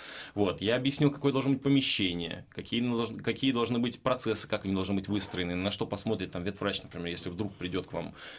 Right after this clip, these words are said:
э, к вам, э, в помещение. Вот. И объяснил, как сделать действительно вкусный продукт.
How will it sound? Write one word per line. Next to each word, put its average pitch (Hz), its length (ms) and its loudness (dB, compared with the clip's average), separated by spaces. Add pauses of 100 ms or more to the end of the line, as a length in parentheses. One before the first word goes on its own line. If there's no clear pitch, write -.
э, 82 520 2
к - 20 -18
вам, 87 380 -2
э, 87 580 -2
в - 60 -16
помещение. 90 640 0 (800)
Вот. 95 360 2 (280)
И 139 120 6
объяснил, 147 360 4
как 113 120 -4
сделать 123 180 0
действительно 113 260 -2
вкусный 101 260 -4
продукт. 95 400 -2